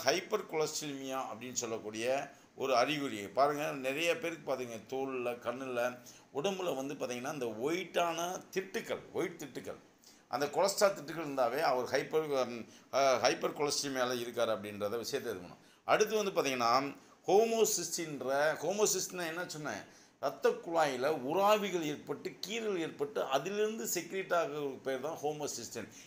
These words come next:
இது பைப்ரேட் ஆகும், thromboses ஆகி கெட்டிப்பட்டு அடைப்புகளை உருவாக்கும். இதையும் நம்ம வந்து test எடுக்கிறாங்க, ரைட்டுங்களா? இந்த நார்மலானது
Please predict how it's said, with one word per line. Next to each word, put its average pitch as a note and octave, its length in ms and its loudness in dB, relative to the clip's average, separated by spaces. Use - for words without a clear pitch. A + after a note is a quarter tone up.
இது F#3+ 200 0
பைப்ரேட் G3 680 8
ஆகும், G#2+ 180 2
thromboses D#3+ 580 0
ஆகி A2+ 360 0
கெட்டிப்பட்டு C#3 560 -2
அடைப்புகளை C#3 480 2
உருவாக்கும். G#2 540 -2
இதையும் B3+ 360 6
நம்ம G#3 180 2
வந்து D#3+ 180 0
test D#3 260 0
எடுக்கிறாங்க, G#2+ 460 0
ரைட்டுங்களா? D3+ 420 -2
இந்த D3 200 4
நார்மலானது G#3 640 8